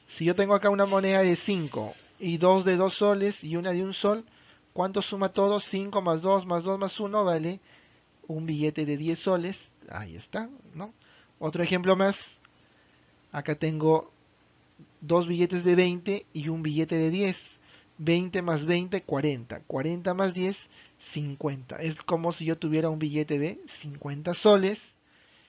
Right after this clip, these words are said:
Y el último, acá tengo, miren, acá hay cuatro billetes de cincuenta. Si yo sumo todos estos cuatro billetes, va a ser el equivalente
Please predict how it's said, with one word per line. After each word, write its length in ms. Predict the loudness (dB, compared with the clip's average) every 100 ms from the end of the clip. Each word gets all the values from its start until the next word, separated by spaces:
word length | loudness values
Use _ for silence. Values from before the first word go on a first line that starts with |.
| _ _ _ -8
Y 140 | -2
el 100 | 2
último, 500 | 2 0 -2 -2 -4 -10 _ _ _ _ _ _ _ _ _ _
acá 220 | -14 -8 -8
tengo, 340 | -6 -6 -4
miren, 340 | 0 -2 -2 -10 _ _ _ _ _
acá 220 | -10 -4 -4
hay 120 | -4 _
cuatro 480 | 0 2 2 2 0
billetes 460 | 2 0 0 0 -2
de 80 |
cincuenta. 840 | -4 -8 -12 -4 -2 -2 -6 -16 -20 -20 -20 -20 -20 _
Si 240 | -20 -12 -4
yo 140 | -4
sumo 340 | -2 -2 -2
todos 180 | 0 0
estos 200 | 0 -4
cuatro 320 | 0 2 4
billetes, 640 | 2 6 6 6 -2 -2 -8 -20 -20 _ -4
va 80 | -4
a 40 |
ser 160 | 0 0
el 160 | 2 -2
equivalente 880 | -4 -2 0 0 -2 -2 -6 -6